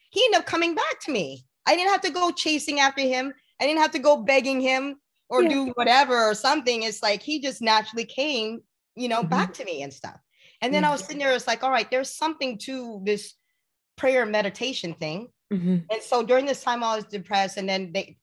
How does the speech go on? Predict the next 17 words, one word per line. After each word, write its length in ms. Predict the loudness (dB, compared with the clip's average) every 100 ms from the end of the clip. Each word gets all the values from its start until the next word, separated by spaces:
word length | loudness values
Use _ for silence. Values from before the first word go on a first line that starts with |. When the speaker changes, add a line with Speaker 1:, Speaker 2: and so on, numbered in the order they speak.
| 0
Speaker 1:
all 220 | 2 2
the 60 |
stuff 260 | -2 -6 -6
that 80 | -4
I'm 140 | -4
learning 280 | -4 -6 -6
and 100 | -8
studying 600 | -8 -4 -4 -4 -6 -8 _ _ _
while 320 | -8 2 4 4
I'm 160 | 0
doing 240 | -6 -6 -6
the 80 | -6
detox, 760 | -6 -6 -6 -2 -2 -4 -14 _ _ _
I 80 | -4
realized, 680 | -2 0 0 0 0 -4 -14 _ _ _ _ -14
you 140 | -6
know, 240 | -4 -4